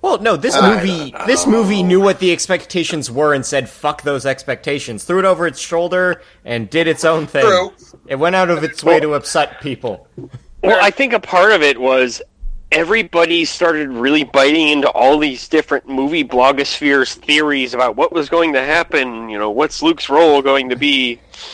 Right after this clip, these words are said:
Speaker 1: Snoke has
Speaker 4: Um,
Speaker 1: to be related to everyone.
Speaker 4: Yeah, Snoke is anybody and everybody out of the prequels and the original trilogy.
Speaker 3: Yes. Well, I,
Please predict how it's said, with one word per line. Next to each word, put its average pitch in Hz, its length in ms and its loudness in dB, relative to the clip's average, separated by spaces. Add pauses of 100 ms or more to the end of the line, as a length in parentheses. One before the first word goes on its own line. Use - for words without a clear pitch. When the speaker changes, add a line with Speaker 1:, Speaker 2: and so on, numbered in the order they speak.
(360)
Speaker 1:
Snoke 160 520 -2
has 127 220 4
Speaker 4:
Um, 113 80 -2
Speaker 1:
to 160 40 0
be 160 160 0
related 147 460 0
to 156 120 -4
everyone. 110 720 -2 (380)
Speaker 4:
Yeah, 180 380 4
Snoke 233 480 2
is 226 180 2
anybody 196 520 2
and 175 120 0
everybody 170 560 2
out 151 140 4
of 147 80 -2
the 147 80 0
prequels 180 500 2
and 151 160 4
the 143 100 2
original 135 380 -2
trilogy. 110 600 -4 (160)
Speaker 3:
Yes. 139 240 -10 (600)
Well, 202 180 -2
I, 226 180 2